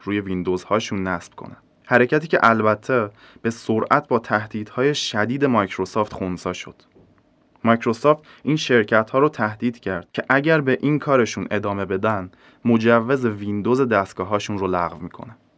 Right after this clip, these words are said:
مایکروسافت فقط به تهدید هم اکتفا نکرد. بیل گیتس که تصور می‌کرد پیروزی توی نبرد مرورگرها به معنی تسلط به دنیای اینترنته، برای شکست نتاسکیپ حتی حاضر بود با بزرگترین دشمنانش هم کنار بیاد و کار کنه.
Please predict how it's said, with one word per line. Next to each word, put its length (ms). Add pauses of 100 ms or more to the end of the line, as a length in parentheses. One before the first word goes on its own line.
مایکروسافت 1080
فقط 380
به 100
تهدید 600
هم 260
اکتفا 400
نکرد. 520 (140)
بیل 180
گیتس 320 (280)
که 100
تصور 680
می‌کرد 460
پیروزی 520
توی 180
نبرد 500
مرورگرها 840 (340)
به 80
معنی 300
تسلط 760 (300)
به 80
دنیای 380
اینترنته، 920 (200)
برای 260
شکست 540
نتاسکیپ 720
حتی 180
حاضر 460
بود 280
با 100
بزرگترین 800
دشمنانش 680
هم 100
کنار 360
بیاد 200
و 60
کار 240
کنه. 260